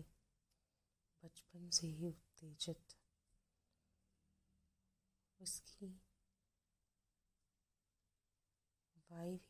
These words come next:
ही बिल्कुल अलग थी, जैसे उसे बचपन से ही कुछ बड़ा करना हो।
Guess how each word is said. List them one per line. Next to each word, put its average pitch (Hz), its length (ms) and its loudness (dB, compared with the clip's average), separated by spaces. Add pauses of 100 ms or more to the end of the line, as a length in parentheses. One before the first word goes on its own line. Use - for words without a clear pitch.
(160)
ही 180 60 -20
बिल्कुल - 260 -20
अलग 156 180 -18
थी, - 1080 -20 (1120)
जैसे 175 460 2 (1080)
उसे 175 260 -4 (1120)
बचपन 175 440 -2
से 170 200 8
ही 165 300 4 (680)
कुछ 190 100 -20 (240)
बड़ा 156 220 -14
करना 151 440 -6
हो। 151 200 0